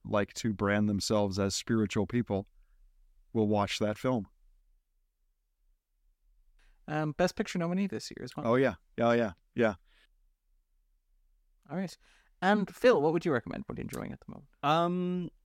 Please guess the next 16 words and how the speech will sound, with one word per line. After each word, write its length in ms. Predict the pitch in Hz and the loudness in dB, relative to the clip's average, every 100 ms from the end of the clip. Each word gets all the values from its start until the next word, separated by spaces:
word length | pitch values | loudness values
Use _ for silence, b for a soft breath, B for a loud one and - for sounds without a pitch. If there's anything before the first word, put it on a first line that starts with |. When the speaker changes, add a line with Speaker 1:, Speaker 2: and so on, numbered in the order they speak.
| _ _ | _ _
Speaker 3:
I'm 480 | 147 185 202 202 202 | 0 2 2 0 0
going 160 | 185 180 | 0 0
to 80 | 175 | 0
recommend 280 | 170 165 151 | 0 -2 -2
two 220 | 233 220 | -2 -2
things, 420 | - 107 113 - | -2 -2 -2 -4
and, 400 | 107 110 107 101 | -4 -2 -2 -2
uh, 380 | 104 107 107 101 98 - | -2 0 0 -2 -6 -16
staying 720 | - - 135 131 120 110 107 | -14 -6 -2 0 2 0 -2
with, 440 | 110 113 101 - - | -2 -2 -2 -10 -8
uh, 260 | 107 101 98 | -4 -2 -2
Max's 420 | 101 113 - 104 | 0 -2 -4 -8
sort 180 | - 107 | -4 -2
of 80 | 92 | -2
recommendations 720 | 101 107 98 104 - 101 - | -4 -4 -2 -2 -2 -6 -6
of 100 | 90 | -10